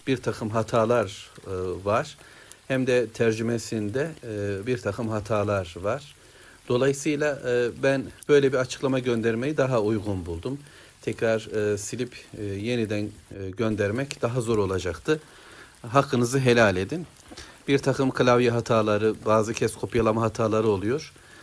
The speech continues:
E, Rabbim bizleri bağışlasın, doğruya eriştirsin inşallah. Öncelikle şöyle söyleyeyim, hadisin metninde ilk başlangıçta ilim ifadesi yok. Yani onun yerine, e, şu var,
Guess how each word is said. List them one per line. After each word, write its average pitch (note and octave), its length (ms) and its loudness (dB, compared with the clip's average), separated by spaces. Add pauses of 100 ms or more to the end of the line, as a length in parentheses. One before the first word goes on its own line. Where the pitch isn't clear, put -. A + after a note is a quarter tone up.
(260)
E, A2 140 0
Rabbim B2 300 2
bizleri A#2 360 0
bağışlasın, G2+ 640 -2 (180)
doğruya A2+ 420 4
eriştirsin G#2+ 480 -2
inşallah. F2 540 -4 (920)
Öncelikle D3+ 520 4
şöyle D3 360 6
söyleyeyim, B2+ 500 -4
hadisin C#3+ 480 0
metninde A#2 640 0
ilk B2 220 -8
başlangıçta G2+ 760 0 (580)
ilim C#3 260 4
ifadesi A#2 840 0
yok. A2 380 0 (160)
Yani A2+ 300 2
onun B2 180 2
yerine, G#2+ 440 2 (220)
e, G2 420 -4
şu - 200 -2
var, A2 260 2